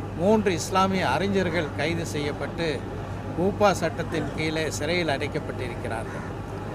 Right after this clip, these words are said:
இத்தகைய அராஜகங்களை எல்லாம் கண்டித்து தான் மனிதநேய மக்கள் கட்சியின் சார்பில் ஒன்றிய பாஜக அரசை கண்டித்து இந்த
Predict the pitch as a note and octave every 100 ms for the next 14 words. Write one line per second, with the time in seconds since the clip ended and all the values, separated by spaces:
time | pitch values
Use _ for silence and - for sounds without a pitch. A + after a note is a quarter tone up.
0 | - - - D#3+ - G#3+ G3 F#3 D#3 F3
1 | F#3 F3+ E3+ E3 D#3 D#3 D3 E3 E3+ D3
2 | D3 D3+ C#3+ C#3 E3 D3 C#3 D#3+ D#3+ D#3
3 | C#3+ C3+ C3+ C3+ B2+ C3 B2+ B2 - -
4 | - - - - D3 D3+ C#3+ B2+ D#3+ -
5 | - - - - - - - E3 F#3 G3
6 | F#3 E3 C#3 D#3 E3 E3 D3 C#3+ C#3 D3
7 | - C#3+ C#3+ A#2+ - - - - C3+ D#3+
8 | F3 F3 - G3+ F#3+ C#3+